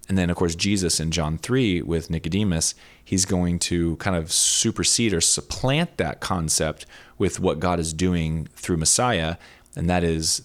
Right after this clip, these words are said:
that the wind of the Spirit, the pneuma, is blowing and bringing about this new life, which is characterized by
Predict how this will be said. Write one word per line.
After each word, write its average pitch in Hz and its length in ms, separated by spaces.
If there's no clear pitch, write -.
that - 160
the 80 100
wind 98 480
of 80 260
the 78 80
Spirit, 82 680
the 76 140
pneuma, 87 500
is 87 180
blowing 87 540
and 80 120
bringing 85 320
about 80 300
this 82 180
new 82 200
life, 90 500
which - 180
is 82 100
characterized 82 720
by 78 360